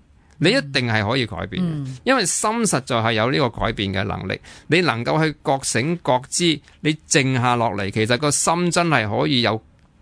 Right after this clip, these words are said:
Speaker 1: 培養智慧嘅，
Speaker 2: 嗯。
Speaker 1: 由智慧引生，由知識引生智-，智慧，由智慧去改變生命。
Speaker 2: 嗯。
Speaker 1: 其實嗰個有兩個都有，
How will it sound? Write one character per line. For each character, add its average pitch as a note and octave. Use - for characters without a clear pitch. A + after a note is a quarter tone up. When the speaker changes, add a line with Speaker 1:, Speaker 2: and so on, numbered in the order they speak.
Speaker 1:
培 A#2+
養 G#2+
智 B2
慧 G#2+
嘅， -
Speaker 2:
嗯。 G2
Speaker 1:
由 B2
智 F3
慧 D#3+
引 D#3
生， F#3
由 B2
知 A3+
識 G#3+
引 D3
生 F#3
智-， -
智 C3+
慧， A#2+
由 A2
智 D3
慧 C3
去 B2
改 A2
變 G#2
生 G#2
命。 E2+
Speaker 2:
嗯。 -
Speaker 1:
其 B2+
實 B2
嗰 -
個 D#3
有 B2+
兩 C3+
個 D3+
都 D#3
有， A#2